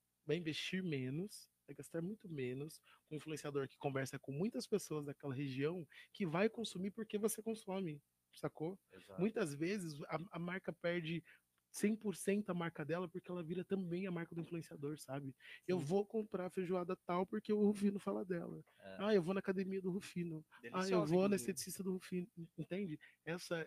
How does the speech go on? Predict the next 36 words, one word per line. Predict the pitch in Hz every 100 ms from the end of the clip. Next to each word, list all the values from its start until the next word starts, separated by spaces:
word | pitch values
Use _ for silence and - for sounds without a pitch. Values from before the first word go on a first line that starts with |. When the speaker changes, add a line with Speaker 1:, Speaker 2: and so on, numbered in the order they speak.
| -
Speaker 1:
esse | 165 - 170
é |
o |
papel, | 170 170 - 151 147 156
de | 135
fato, | - 139 -
de |
você | 139 139 143
transformar, | 147 147 - 143 139 143 -
você | 139 -
colocar | 156 147 151 180
na | 233
vida | 175 170
das | 151 -
pessoas | 135 - 185 190 - -
que | -
aquilo | 240 - 294
é, | 277 240
é | 190
o |
seu | 170 175
uso | 165 160 147
e |
seu | 147 156
costume, | - 165 - 170 180 233 226 - _
que | -
vai | 170 196
passar | - 190 -
a | 180
ser | - 160
uso | 170 170
e |
costume | 175 - 180
dela | 165 160 165
também, | 175 165 143 151
sabe? | - 135 139